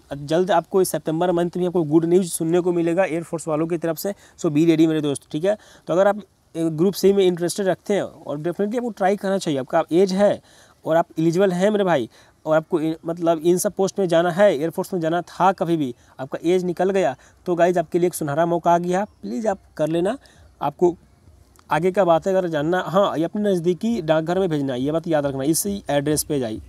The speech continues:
ठीक है। और इसके कमेंट करना गाइस कि आपको अगर चाहिए वैसा वीडियो, तो मैं definitely आपके लिए बना दूंगा, ठीक है।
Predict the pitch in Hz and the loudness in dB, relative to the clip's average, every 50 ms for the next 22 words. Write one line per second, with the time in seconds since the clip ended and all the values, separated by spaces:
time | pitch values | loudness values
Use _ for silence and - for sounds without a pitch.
0 | - - - - - 185 180 247 - - - - - - - - - 156 156 156 | -20 -20 -20 -6 -2 0 2 2 0 -2 -6 -16 -20 -20 -12 -6 -2 -2 0 0
1 | - - - 180 175 - - - - - 151 - - - - 165 175 196 208 196 | 0 2 2 2 0 0 -4 -10 -18 -16 -16 -16 -4 0 2 4 4 4 2 2
2 | 196 190 190 208 220 202 185 180 202 208 202 - - 220 208 185 - - 196 196 | 2 2 2 2 2 2 0 0 0 -2 -4 -4 -4 -2 -2 0 2 2 2 2
3 | 180 185 180 - - 165 160 165 185 208 202 190 - 196 190 185 180 170 185 208 | 2 2 0 -2 -2 -2 0 2 2 2 2 2 2 2 2 2 2 2 2 0
4 | 196 - 196 185 180 165 170 - - 160 165 170 185 175 175 180 165 - 190 185 | 0 0 0 0 0 -2 -2 -2 -2 -4 -2 -2 -4 -4 -4 -4 -6 -4 -2 -2
5 | 180 160 156 151 143 135 135 143 143 147 147 - - 180 185 147 | -2 0 0 0 0 0 -2 -4 -4 -4 -6 -6 -4 -2 -2 -2